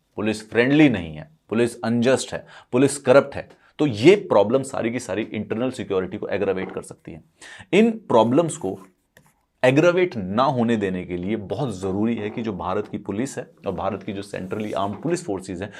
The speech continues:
वो सेंसिटाइज्ड हों लोगों की ज़रूरतों से। They should be seen as a friend to people instead of something to be intimidated by। हमें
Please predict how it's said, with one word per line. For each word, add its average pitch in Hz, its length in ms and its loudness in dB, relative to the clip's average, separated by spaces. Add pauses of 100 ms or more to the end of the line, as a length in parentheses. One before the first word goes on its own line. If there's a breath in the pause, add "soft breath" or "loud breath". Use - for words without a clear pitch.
(160 loud breath)
वो 127 80 -2
सेंसिटाइज्ड 113 680 -2
हों 113 140 -6 (420)
लोगों 127 260 2
की 104 280 -8
ज़रूरतों 101 500 -2
से। - 260 -16 (280)
They 147 280 2
should 135 260 -4
be 131 240 -2
seen 160 540 -4
as 107 160 -4
a 117 100 -4
friend 156 560 -2
to 120 200 -4
people 101 320 -4 (380 loud breath)
instead 156 320 0
of 113 140 -2
something 107 480 -8
to 104 60 -4
be 110 220 -6
intimidated 98 640 -4
by। 78 100 -10 (2000 loud breath)
हमें 165 360 4